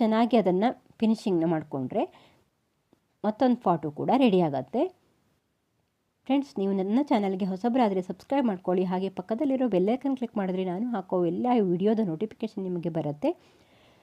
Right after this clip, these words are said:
ಒಂದು ಲೈಕ್ ಮಾಡಿಬಿಡಿ ಫ್ರೆಂಡ್ಸ್. ನಿಮ್ಮ ಲೈಕ್ ನನಗೆ ಪ್ರೋತ್ಸಾಹ ಕೊಡುತ್ತೆ.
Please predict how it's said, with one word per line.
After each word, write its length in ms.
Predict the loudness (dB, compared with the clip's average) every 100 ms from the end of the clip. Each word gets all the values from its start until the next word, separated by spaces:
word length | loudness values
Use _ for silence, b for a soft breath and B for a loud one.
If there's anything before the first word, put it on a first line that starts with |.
| b b _ _
ಒಂದು 180 | 2 6 8
ಲೈಕ್ 200 | 6 6
ಮಾಡಿಬಿಡಿ 320 | 4 4 2 2
ಫ್ರೆಂಡ್ಸ್. 300 | 2 2 -2 -10 _ _ _ _ _ _ _ -2
ನಿಮ್ಮ 240 | 0 0 2 2
ಲೈಕ್ 220 | 2 -2 -4
ನನಗೆ 220 | -2 -4 -2
ಪ್ರೋತ್ಸಾಹ 460 | -2 -2 -2 -2 0 0
ಕೊಡುತ್ತೆ. 360 | 0 0 -2